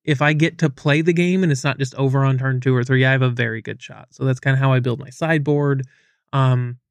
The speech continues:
that being said, I'm not looking forward to playing against some of the Modern Horizon two cards we've talked about. Uh, Murktide Regent, Urza's Saga, and, uh, Dragon Rage Channeler are all cards that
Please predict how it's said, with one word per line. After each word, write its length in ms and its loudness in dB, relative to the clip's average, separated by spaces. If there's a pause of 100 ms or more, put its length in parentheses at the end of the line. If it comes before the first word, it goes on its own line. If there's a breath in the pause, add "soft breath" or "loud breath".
(240)
that 160 2
being 220 2
said, 360 0
I'm 240 0
not 200 0
looking 280 0
forward 360 -2
to 80 -2
playing 380 0
against 360 0
some 160 -2
of 140 -2
the 360 2 (280)
Modern 320 0
Horizon 320 2
two 160 0
cards 260 0
we've 120 0
talked 280 -4
about. 420 -2
Uh, 220 -14
Murktide 420 0
Regent, 600 0 (500)
Urza's 340 4
Saga, 480 0
and, 240 -4 (240)
uh, 140 0
Dragon 260 -2
Rage 280 0
Channeler 500 -2
are 180 -6
all 340 -4
cards 460 -2
that 200 -14